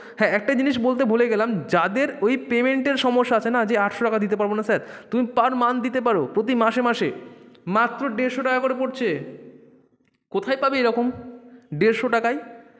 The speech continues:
প্রতি মাসে? পাবে এরকম? এতগুলো একটা কম্পিটিটিভ পরীক্ষা হচ্ছে, এত বড় একটা প্ল্যাটফর্ম যেখানে এতজন টিচার আছে, ঠিক আছে? তিনজন টিচার তোমাদের পড়াবে। এই তিন, এই দেড়শো টাকা কিছু যায় আসে এখনকার দিনে? আমরা যখন পড়তাম তখন তো ওই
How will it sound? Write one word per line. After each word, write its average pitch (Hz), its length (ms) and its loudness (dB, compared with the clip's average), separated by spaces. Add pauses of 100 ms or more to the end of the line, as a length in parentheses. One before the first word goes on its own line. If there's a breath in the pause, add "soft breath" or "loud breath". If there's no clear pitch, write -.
(200 loud breath)
প্রতি 208 200 2
মাসে? 226 320 2 (420 loud breath)
পাবে 214 220 2
এরকম? 190 360 -2 (180)
এতগুলো 226 400 2
একটা 226 160 0
কম্পিটিটিভ 214 440 -2
পরীক্ষা 208 340 -2
হচ্ছে, 208 220 0
এত 190 160 0
বড় 202 220 0 (760 loud breath)
একটা 185 140 -2
প্ল্যাটফর্ম 214 480 0
যেখানে 190 320 0
এতজন 196 340 0
টিচার 208 340 2
আছে, 190 260 0 (500 loud breath)
ঠিক 190 140 0
আছে? 208 160 0
তিনজন 220 380 2
টিচার 202 260 0
তোমাদের 185 360 0
পড়াবে। 165 320 0 (760 loud breath)
এই 196 120 0
তিন, 208 320 -4
এই 180 80 0
দেড়শো 190 280 0
টাকা 208 160 2
কিছু 196 180 -6
যায় 180 220 2
আসে 190 180 0
এখনকার 175 280 -2
দিনে? 170 220 -6
আমরা 185 140 0
যখন 190 220 0
পড়তাম 190 280 -2
তখন 196 220 -2
তো 214 100 0
ওই 202 140 -2